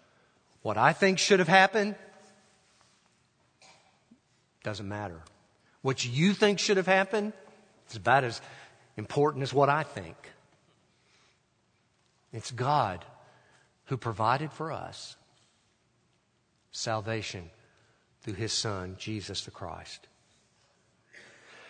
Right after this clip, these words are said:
See, we have to realize the life of a believer is no ordinary life. When you look back at this amazing picture from Matthew, from Joseph's point of view,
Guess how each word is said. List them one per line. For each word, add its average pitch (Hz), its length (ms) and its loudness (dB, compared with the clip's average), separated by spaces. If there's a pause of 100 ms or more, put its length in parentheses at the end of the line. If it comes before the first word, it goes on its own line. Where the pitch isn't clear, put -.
(720)
See, - 120 0
we 139 140 2
have 143 120 2
to 131 60 -2
realize 123 460 4
the 120 100 -4
life 131 360 4
of 120 80 -4
a 120 60 -4
believer 123 520 -2
is 107 160 -4
no 127 160 0
ordinary 135 500 -2
life. 110 480 -4 (760)
When 123 120 -4
you 139 140 2
look 151 180 2
back 147 320 4
at 120 120 -4
this 151 220 2 (680)
amazing 175 720 2
picture - 440 0
from 117 280 -4
Matthew, 147 380 2 (160)
from 156 200 2
Joseph's 175 520 6
point 151 280 2
of 123 80 0
view, 123 260 0